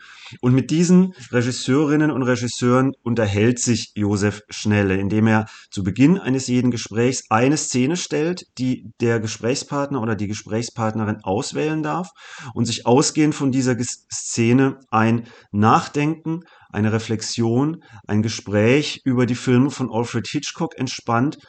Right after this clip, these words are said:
und daraus dann abgeleitet auch eine Reflexion über das eigene Filmschaffen.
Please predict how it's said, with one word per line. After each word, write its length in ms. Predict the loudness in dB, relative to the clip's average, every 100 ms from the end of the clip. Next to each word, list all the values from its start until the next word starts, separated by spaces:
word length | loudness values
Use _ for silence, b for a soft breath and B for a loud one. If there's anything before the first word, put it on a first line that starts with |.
| b b b b _ -2
und 220 | -2 4
daraus 380 | 4 6 2 2
dann 180 | -2 -2
abgeleitet 800 | -4 -2 0 2 2 0 -4
auch 220 | 0 0 0
eine 240 | -2 0
Reflexion 600 | -2 -2 -4 -2 0 0
über 180 | 0 0
das 260 | 0 -2 -2
eigene 360 | 0 4 2
Filmschaffen. 680 | 2 -2 -2 -4 -6 -8 -20